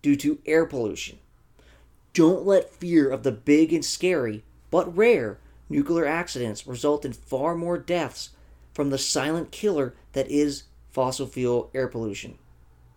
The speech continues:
So, nuclear produces less emissions than carbon capture and storage.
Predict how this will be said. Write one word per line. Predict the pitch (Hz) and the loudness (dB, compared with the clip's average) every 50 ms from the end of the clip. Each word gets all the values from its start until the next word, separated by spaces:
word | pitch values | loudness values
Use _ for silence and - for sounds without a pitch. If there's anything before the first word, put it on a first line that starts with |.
| - - _ - _ _ _ _ - | -20 -20 _ -20 _ _ _ _ -6
So, | - - - - - - _ _ _ _ _ _ _ _ - | 2 2 2 2 2 -2 _ _ _ _ _ _ _ _ -8
nuclear | 127 127 135 151 156 170 180 185 | -4 -2 0 0 0 2 0 0
produces | 185 180 175 139 143 135 123 - 135 110 117 | 2 0 0 0 0 0 0 -2 -6 -6 -2
less | 120 120 117 120 - - | 0 0 0 0 0 -4
emissions | 131 135 143 151 143 - 123 113 107 - | -2 -2 -2 -2 -2 -4 -6 -6 -8 -8
than | - 123 113 | -8 -10 -10
carbon | - - 127 120 117 120 120 | -10 -4 -2 -2 -2 -2 -4
capture | 113 - 120 113 110 - - 113 | -6 -6 -4 -4 -4 -6 -6 -10
and | 110 107 | -10 -10
storage. | - - 147 139 113 82 - - - - | -4 -2 0 0 0 -2 -6 -12 -14 -20